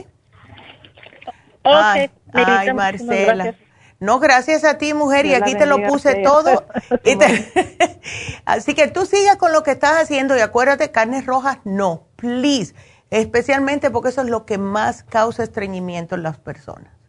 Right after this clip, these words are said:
Speaker 2: ¿Ok? Así que aquí te lo puse.
Speaker 1: Ok.
Speaker 2: Ándele.
Speaker 1: Ok,
Speaker 2: Que le-, <laughs> bueno,
Speaker 1: gracias.
Speaker 2: mi amor, cuídate mucho.
Speaker 1: <laughs>
Speaker 2: Y, ay, sí.
Speaker 1: Gracias, Dios la bendiga.
Speaker 2: De-, bueno, cuídate. Y bueno,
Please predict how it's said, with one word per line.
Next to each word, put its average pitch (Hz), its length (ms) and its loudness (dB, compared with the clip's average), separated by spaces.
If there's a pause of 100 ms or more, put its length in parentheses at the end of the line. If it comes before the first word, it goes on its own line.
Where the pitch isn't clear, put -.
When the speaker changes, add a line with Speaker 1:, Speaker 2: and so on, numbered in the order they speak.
(760)
Speaker 2:
¿Ok? - 300 -10 (840)
Así 180 240 -8
que 240 80 -2
aquí 240 220 -6
te 254 140 -4
lo 214 160 -2
puse. 175 200 -2
Speaker 1:
Ok. 277 280 -4 (280)
Speaker 2:
Ándele. 185 680 0 (440)
Speaker 1:
Ok, - 100 -4
Speaker 2:
Que 226 120 2
le-, 226 520 0
<laughs> 208 80 -6
bueno, 214 220 2
Speaker 1:
gracias. 208 260 -2
Speaker 2:
mi 220 100 2
amor, 196 360 0 (300)
cuídate 277 520 0
mucho. 254 500 0
Speaker 1:
<laughs> 202 540 -6
Speaker 2:
Y, 254 280 -2
ay, 226 480 4
sí. 214 120 -2
Speaker 1:
Gracias, 196 460 2
Dios - 20 -20
la 190 240 4
bendiga. 180 340 0
Speaker 2:
De-, 220 300 0
bueno, 190 500 0
cuídate. 214 720 -2
Y 269 220 -4
bueno, 269 480 -2